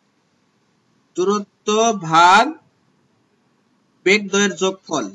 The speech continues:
ভি ওয়ান প্লাস ভি টু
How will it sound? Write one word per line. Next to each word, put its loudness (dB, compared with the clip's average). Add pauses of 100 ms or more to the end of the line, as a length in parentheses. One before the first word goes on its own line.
(320)
ভি -8
ওয়ান -2 (120)
প্লাস -4 (1400)
ভি 2 (120)
টু -2